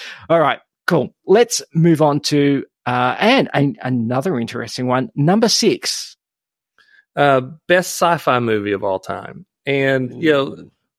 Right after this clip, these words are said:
Speaker 2: every time I bring this up, the younger folks call me a boomer, you know,
Speaker 1: <laughs>
Speaker 2: and,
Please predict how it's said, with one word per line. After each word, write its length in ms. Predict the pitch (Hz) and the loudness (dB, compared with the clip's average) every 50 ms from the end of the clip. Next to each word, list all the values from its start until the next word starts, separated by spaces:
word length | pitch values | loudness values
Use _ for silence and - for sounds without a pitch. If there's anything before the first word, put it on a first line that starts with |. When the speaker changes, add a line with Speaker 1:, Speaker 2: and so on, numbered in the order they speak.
| _ _ - | _ _ 0
Speaker 2:
every 260 | 175 208 240 269 269 | 0 2 2 0 0
time 260 | 262 - 226 214 208 196 | 2 2 0 2 2 2
I 80 | 190 180 | 0 0
bring 300 | 170 185 175 175 170 165 | 2 2 2 2 2 2
this 220 | 165 160 - - | 0 -2 0 0
up, 280 | 143 123 117 117 - _ _ _ - - _ _ _ _ _ - | 0 2 2 0 -2 _ _ _ -20 -20 _ _ _ _ _ -2
the 100 | 143 143 | -2 0
younger 500 | 147 147 165 185 214 240 254 240 220 202 | 2 2 2 2 2 2 2 0 0 0
folks 640 | - - 180 151 143 151 151 - - - - - _ _ _ _ _ _ - | 0 0 0 0 0 -2 -4 -10 -16 -16 -16 -18 _ _ _ _ _ _ -8
call 180 | - - 156 147 | -2 0 0 0
me 160 | 151 160 165 | 0 0 0
a 60 | 185 | 0
boomer, 680 | 170 139 131 123 117 117 113 107 104 101 104 113 131 - _ _ _ _ _ | 0 2 2 2 2 2 0 -2 -4 -4 -6 -8 -10 -12 _ _ _ _ _
you 120 | - 156 156 | 0 2 4
know, 400 | 151 143 143 139 143 143 143 156 | 4 4 4 4 4 4 2 2
Speaker 1:
<laughs> 20 | |
Speaker 2:
and, 520 | 147 - 151 147 147 147 139 139 143 151 | 0 0 0 2 2 2 2 0 0 -4